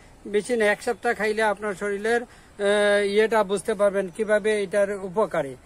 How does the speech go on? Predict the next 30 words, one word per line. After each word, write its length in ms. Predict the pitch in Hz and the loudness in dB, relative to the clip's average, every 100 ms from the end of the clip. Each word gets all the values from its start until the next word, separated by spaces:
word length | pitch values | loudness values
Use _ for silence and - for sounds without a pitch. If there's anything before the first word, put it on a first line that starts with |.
| - - | -20 -6
হ্যাঁ, 160 | 220 226 | 0 0
সপ্তাহ 340 | 190 208 233 | 0 -2 -2
দশ 200 | 214 226 190 | 0 0 0
দিন 200 | 233 240 | -2 0
যদি 200 | 233 240 | 0 0
খাইতে 300 | 208 220 233 | 0 0 2
পারেন, 320 | 247 254 254 | 0 0 -2
তাইলে 260 | 240 226 226 | 0 0 0
এটা 180 | 208 226 | 0 -2
উপকারিতা 580 | 202 208 208 208 208 196 - - - - - - | -4 -2 -2 -2 -2 -6 -6 -20 -20 -20 -18 -8
আসবে। 340 | 175 147 156 135 - - - | -6 -6 -10 -14 -18 -20 -8
আমরা 340 | 185 208 247 | -4 0 2
অযথা 500 | 247 233 247 254 247 | 4 4 2 2 2
এই 140 | 220 226 | 2 -4
বিভিন্ন 420 | 185 262 269 262 | -4 -4 -2 0
ধরনের 400 | 240 233 226 226 | 0 -2 -2 -4
অ্যান্টিবায়োটিক 560 | 220 208 220 214 233 226 | -4 -4 -4 -2 -4 -4
খাই, 280 | 214 220 | -4 -2
ওষুধ 320 | 220 196 208 208 | -2 -6 -6 -8
খাই, 200 | 208 214 | -4 -4
কেমিক্যাল 540 | 214 208 214 208 220 226 - - - | -4 -6 -8 -8 -10 -10 -16 -20 -8
জাতীয় 300 | 208 208 220 | -2 0 0
খাইয়া 320 | 202 190 214 220 | -2 -2 0 0
আমাদের 480 | 214 208 208 196 208 170 | 0 0 0 0 -4 -4
শরীরটাকে, 580 | 190 196 202 214 202 214 | -6 -6 -4 -4 -2 -6
আহ, 140 | 190 208 202 | -4 -4 -4
একবারে 360 | 196 180 208 202 | -4 -4 -6 -4
ধ্বংস 280 | 196 202 185 | -4 -4 -6
করে 220 | 202 185 | -8 -8
ফেলেছি। 420 | 165 160 147 - | -8 -8 -10 -14